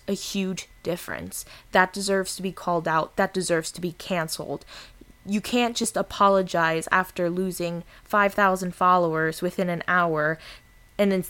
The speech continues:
just to save face and be like, "Oh, I'm a changed person." No, you don't change in an hour.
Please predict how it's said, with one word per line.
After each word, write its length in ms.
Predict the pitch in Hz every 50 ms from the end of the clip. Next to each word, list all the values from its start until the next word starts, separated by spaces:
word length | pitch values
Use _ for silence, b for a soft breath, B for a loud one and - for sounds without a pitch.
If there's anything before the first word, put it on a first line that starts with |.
| - - 190 -
just 240 | - 202 196 -
to 80 | - 190
save 240 | - - 180 175 165
face 400 | - - 180 170 156 160 - -
and 80 | 180
be 100 | 170 175
like, 200 | 170 165 170 - -
"Oh, 220 | - 233 226 208 -
I'm 140 | - 196 185
a 40 | 165
changed 460 | - - - 202 180 180 170 - -
person." 460 | - 190 175 170 - - 160 156 165
No, 140 | 185 180 175
you 120 | 175 170
don't 240 | 185 202 202 185 185
change 440 | - - - 214 190 185 185 170 -
in 160 | - 175 180
an 120 | 156 151 - -
hour. 480 | 165 170 165 160 143 143 147 151 156